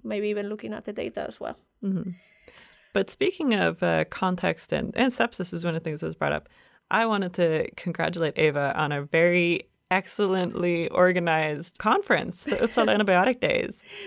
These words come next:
Speaker 1: Thank you. <laughs>
Speaker 2: Unfortunately, we didn't b-, have the chance to do an episode on it. I,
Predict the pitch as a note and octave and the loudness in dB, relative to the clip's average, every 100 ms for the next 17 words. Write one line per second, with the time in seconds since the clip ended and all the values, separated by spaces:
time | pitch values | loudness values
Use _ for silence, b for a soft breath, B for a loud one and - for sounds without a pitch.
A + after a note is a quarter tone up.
0 | B C#4 C4+ B3 G#3+ D4+ - A3+ B3 D#4+ | B 0 2 4 4 4 4 2 4 2
1 | - F#4 B3+ D4 C4 D#4 D#4 A3 A#3+ A#3+ | 2 0 2 2 2 2 0 -2 -2 2
2 | C4 B3+ D4+ E4 C4+ G#3+ C#4 A#3+ A#3+ A#3 | 4 2 2 2 2 0 -2 2 2 4
3 | - - B3 G3+ F3+ D#3+ F#3+ | 0 2 2 4 2 2 0